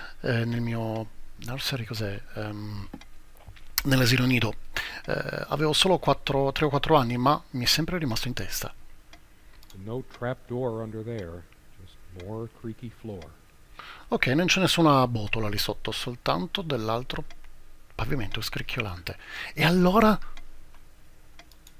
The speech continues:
Speaker 1: Cioè, ciccio! È
Speaker 2: I don't sleep well without Serena next to me.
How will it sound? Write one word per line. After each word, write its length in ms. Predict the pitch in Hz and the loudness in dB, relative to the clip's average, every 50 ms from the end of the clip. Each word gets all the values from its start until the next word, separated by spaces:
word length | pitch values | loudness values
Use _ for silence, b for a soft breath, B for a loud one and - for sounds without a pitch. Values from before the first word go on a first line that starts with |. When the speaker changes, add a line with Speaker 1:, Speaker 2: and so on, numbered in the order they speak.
| - - - | -20 -12 -4
Speaker 1:
Cioè, 180 | - 98 - - - - - - | 0 0 0 0 -2 -10 -2 6
ciccio! 460 | - - 214 - - - 101 85 - - - - - - - - - - - - - - - - - - | 8 8 8 8 4 2 2 0 -4 -10 -14 -14 -16 -16 -18 -18 -18 -20 -20 -20 -20 -20 -20 -20 -18 -14
È 120 | - - - - - - - - - - - - - - - - - - - - - - - 139 113 113 120 123 | -14 -12 -12 -14 -16 -18 -20 -20 -20 -20 -20 -20 -20 -20 -20 -20 -20 -18 -18 -20 -20 -18 -18 -18 -16 -14 -12 -12
Speaker 2:
I 40 | 127 120 | -10 -10
don't 220 | 113 113 110 101 | -8 -10 -10 -10
sleep 420 | - - - - 110 107 101 - - | -12 -14 -8 -4 -2 -2 -2 -4 -6
well 240 | 107 98 90 87 85 87 | -8 -6 -6 -6 -8 -10
without 320 | 90 90 85 92 95 - | -12 -12 -10 -12 -12 -12
Serena 560 | - - - 107 98 95 101 101 95 85 85 | -12 -10 -8 -8 -6 -6 -6 -6 -6 -8 -10
next 340 | 82 82 85 - - - - - | -10 -10 -12 -14 -14 -16 -16 -16
to 80 | 82 | -14
me. 220 | 82 82 85 90 | -14 -14 -14 -14